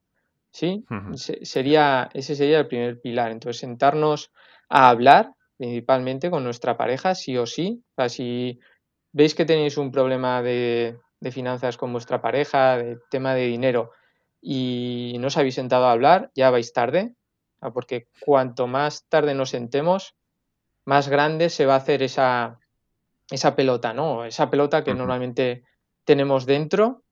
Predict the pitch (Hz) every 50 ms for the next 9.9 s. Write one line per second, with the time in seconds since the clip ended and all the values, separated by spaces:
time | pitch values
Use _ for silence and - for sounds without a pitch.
0 | _ _ _ _ _ - - 139 127 - 143 127 120 135 139 143 139 135 139 131
1 | 127 127 123 123 123 123 123 123 120 - - 139 139 143 143 139 139 135 - 151
2 | 139 139 139 139 139 135 135 - 160 160 170 175 170 180 175 175 170 165 - 139
3 | 127 127 123 123 127 131 131 131 - 143 135 131 131 131 127 127 - - 127 -
4 | 131 143 160 160 - 175 170 165 156 156 - 139 131 127 123 117 - 135 123 120
5 | 120 - - _ _ _ _ - 135 139 - - 131 151 151 156 156 139 123 143
6 | 131 135 127 120 139 143 156 175 185 180 - - - 131 131 127 131 135 143 143
7 | - - - 151 147 139 - - 139 143 156 165 175 156 131 123 113 113 - -
8 | - _ _ - 160 143 135 139 139 135 135 131 131 135 139 139 160 151 - 143
9 | 127 123 120 120 - 117 - - - - 156 165 165 180 202 233 269